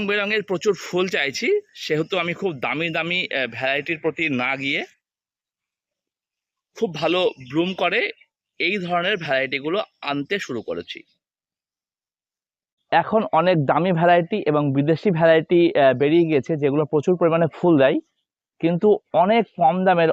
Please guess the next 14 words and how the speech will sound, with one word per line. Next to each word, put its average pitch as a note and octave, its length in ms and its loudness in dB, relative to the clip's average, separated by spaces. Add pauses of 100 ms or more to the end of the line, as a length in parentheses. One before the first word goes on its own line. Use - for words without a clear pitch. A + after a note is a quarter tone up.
অনেক E3+ 300 2
ভালো C#3 220 2
ভালো E3+ 220 2
ভ্যারাইটি D3 420 4
আছে, D3 260 2
যেগুলো C#3 340 0
সারা D3 460 2
বছর C#3 420 0 (1040)
আমাদেরকে D3 640 0
মন D3 360 -2 (120)
মাতিয়ে, C#3 440 0 (380)
গাছ C3+ 220 0 (140)
ভরিয়ে C#3+ 440 -2 (1000)
ফুল E3+ 180 0